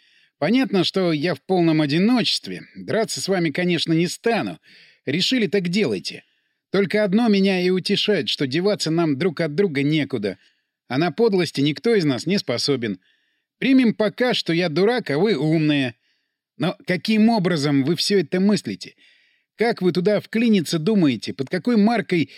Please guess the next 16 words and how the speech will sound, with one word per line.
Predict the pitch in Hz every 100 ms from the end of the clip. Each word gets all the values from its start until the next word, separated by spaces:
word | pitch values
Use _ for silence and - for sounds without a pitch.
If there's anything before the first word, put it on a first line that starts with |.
| -
белых | - 104 185 226 165 -
поддерживать? | 185 175 139 208 156 117 87 - _ _ -
И | 139
чем, | - 247 160 - _ _
конечно, | 175 202 147 139
им | 143 185
можно | 214 160
сейчас | 160 185 214 175
помочь? | - 208 202 107 - _ _ _ _ _
Антанта | 151 185 190 254 214 165
и | 143
так | 123 226 202
все, | - 190 156
что | -
нужно, | 185 175 147
давала, | 135 117 175 180 165 151